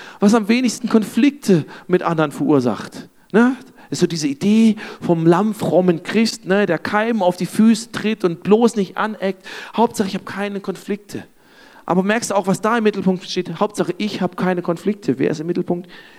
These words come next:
Ich. Und nur sechzehn Prozent sagen, was die Bibel sagt.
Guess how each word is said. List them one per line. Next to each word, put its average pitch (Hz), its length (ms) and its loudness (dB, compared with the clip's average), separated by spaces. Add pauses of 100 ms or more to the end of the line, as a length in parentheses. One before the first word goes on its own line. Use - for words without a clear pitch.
(120)
Ich. 185 560 -8 (1500)
Und 269 140 2
nur 320 180 4
sechzehn 269 720 -2
Prozent 233 500 0
sagen, 185 560 -2 (400)
was 170 220 -2
die 185 80 -10
Bibel 202 320 0
sagt. - 500 -10